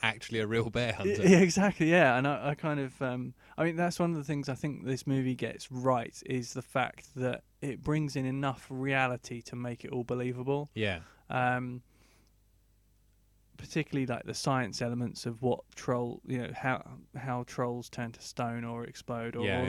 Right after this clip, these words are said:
Speaker 2: that kind of stuff. That works really, really well.
Speaker 1: Mm.
Speaker 2: Um,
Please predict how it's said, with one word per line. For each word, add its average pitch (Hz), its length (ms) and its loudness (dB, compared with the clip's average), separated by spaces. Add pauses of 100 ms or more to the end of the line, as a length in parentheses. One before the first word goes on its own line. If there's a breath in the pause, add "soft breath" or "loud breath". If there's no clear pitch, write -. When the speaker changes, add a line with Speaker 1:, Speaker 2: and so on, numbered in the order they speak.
Speaker 2:
that 107 100 -4
kind 117 220 -4
of 117 80 -10
stuff. 113 280 -6
That 127 180 4
works 87 260 -2
really, 127 320 0
really 120 220 -4
well. 117 280 -2
Speaker 1:
Mm. 101 200 -8 (280 loud breath)
Speaker 2:
Um, 123 380 -2